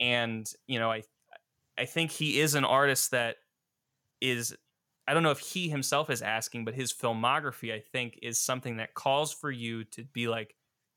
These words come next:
just enjoy everything. Take everything in. Don't just come in for Fox and His Friends and leave. Stay for Petra von Kant. Hang out with Maria Braun, you know, spend a little time with The Merchant of Four Seasons and really try and figure out,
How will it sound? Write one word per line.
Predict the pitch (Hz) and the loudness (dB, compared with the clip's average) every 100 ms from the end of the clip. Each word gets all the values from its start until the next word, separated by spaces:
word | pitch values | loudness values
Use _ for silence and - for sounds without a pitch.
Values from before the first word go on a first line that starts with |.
| _ _ - | _ _ -6
just | 117 - | -4 -4
enjoy | 113 110 117 135 139 | -6 -4 2 4 4
everything. | 117 113 - - - - _ _ _ _ | 2 -4 -12 -16 -18 -20 _ _ _ _
Take | - 151 170 - | -4 0 0 0
everything | 127 131 139 139 - 139 127 | -2 -2 -2 -4 0 0 2
in. | 95 110 65 - | 0 -2 -4 -2
Don't | 127 156 | -2 0
just | 180 165 - | 0 0 0
come | 170 165 | 2 4
in | 151 143 143 143 - _ _ _ - | 4 2 0 -6 -16 _ _ _ -6
for | 135 | -4
Fox | - 135 131 - | 2 2 2 0
and | 135 | 0
His | 123 | -2
Friends | - 123 120 113 | 0 0 0 -4
and | 110 110 | -4 -4
leave. | 113 67 62 - _ - | -6 -10 -18 -20 _ -2
Stay | - - - - 170 175 175 | 2 2 2 4 4 6 4
for | 160 - 131 117 | 0 -2 -2 0
Petra | - 107 - 110 | -2 -4 -6 -6
von | 87 76 | -6 -6
Kant. | - 98 71 - _ _ | -6 -4 -4 -10 _ _
Hang | - 151 165 | 0 4 4
out | 156 151 151 | 4 6 4
with | 135 120 | 4 0
Maria | 113 113 113 104 | -2 -4 -4 -6
Braun, | - 95 64 58 | -2 -2 -2 -2
you | 117 | -2
know, | 113 110 110 - | -2 -2 -4 -6
spend | 147 - 165 170 | -4 0 2 4
a | 190 | 4
little | 170 160 | 6 4
time | 160 156 139 135 127 | 2 4 4 4 0
with | 117 | -2
The | 117 | -4
Merchant | 117 117 117 | -4 -4 -6
of | 107 | -8
Four | - 113 | -6 -4
Seasons | 110 120 113 110 107 | -4 -6 -6 -8 -8
and | 110 110 | -8 -8
really | 127 180 202 196 190 | -6 0 4 4 0
try | 165 160 156 | -2 0 0
and | 139 | -2
figure | - 151 135 135 | -2 -2 0 2
out, | 147 120 | 2 0